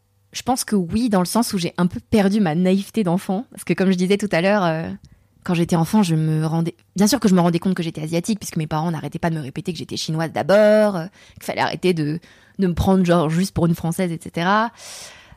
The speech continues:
Euh, mais j'avais jamais souffert de, entre guillemets, souffert, hein, faut pas non plus exagérer, enfin, j'avais jamais encore vraiment subi la différence ou la discrimination, si on veut, euh, d'être asiatique par rapport à mes autres camarades.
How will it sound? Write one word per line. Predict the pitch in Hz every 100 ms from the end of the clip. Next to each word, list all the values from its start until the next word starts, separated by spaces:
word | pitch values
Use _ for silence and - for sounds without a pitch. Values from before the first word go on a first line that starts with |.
| _
Euh, | 190 165 160 160 151 147 156 151 151 151 - _ _ _ _ _
mais | 180 180 175 - _ _ _ _ _ _ _
j'avais | 175 185 175
jamais | 175 208 233
souffert | 233 202 - 233
de, | 185 175 -
entre | 165 -
guillemets, | 160 175 165
souffert, | - 170 - -
hein, | - 185
faut | 190
pas | -
non | 180
plus | - 170
exagérer, | - 160 160 165
enfin, | - 160 - _ _ _ _ _ _ _
j'avais | 180 175 180 180
jamais | 180 185 214
encore | 196 220
vraiment | 180 180 165
subi | - - 202 233 311 _ _ _ _ _ _ _ _
la | 180 165
différence | 165 214 - 190 202 254 - - - _ _ _
ou | 185
la | 165
discrimination, | 160 156 - 170 156 151 208 220
si | -
on | 160
veut, | 156 196 233 - _
euh, | 123
d'être | 170 -
asiatique | 165 160 156 233
par | - 139
rapport | 127 208
à | 175
mes | 165
autres | 170
camarades. | 202 170 170 165